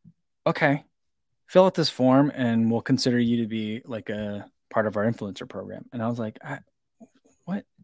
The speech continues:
You guys emailed me or you guys messaged me." So I was like, "Never mind." Um,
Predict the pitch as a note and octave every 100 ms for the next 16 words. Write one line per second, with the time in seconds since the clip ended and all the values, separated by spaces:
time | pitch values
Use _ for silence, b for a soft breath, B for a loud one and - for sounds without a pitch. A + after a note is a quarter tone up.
0 | b b b b - F3+ A3+ A#3+ G#3 G3+
1 | E3+ E3+ G#3 - _ - C#3 F3+ E3+ D3+
2 | - B2+ A#2 C#3 A#2+ - - A#2 A#2+ C#3+
3 | F3+ G2 F#2 F#2+ F#2 - b b b b
4 | b b _ - A2 G#2+ G#2 G2